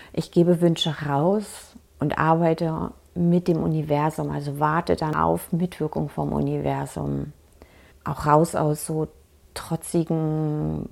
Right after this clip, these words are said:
Wunschvorstellungen oder trotzigen Forderungen. Eigentlich oft sind's ja Forderungen, die wir dort stellen,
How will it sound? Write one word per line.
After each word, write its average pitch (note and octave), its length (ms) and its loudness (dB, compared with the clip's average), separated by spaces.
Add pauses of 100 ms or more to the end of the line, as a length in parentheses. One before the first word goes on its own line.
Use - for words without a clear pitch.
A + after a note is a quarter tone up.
Wunschvorstellungen D#3 1300 0
oder D3+ 220 -4
trotzigen - 480 -6
Forderungen. D#3 720 2
Eigentlich D#3 380 -6
oft - 160 -8
sind's D#3 240 -4
ja C#3+ 240 -2
Forderungen, D#3+ 840 0
die C#3+ 180 -4
wir D3 80 -2
dort - 240 -10
stellen, D3 540 0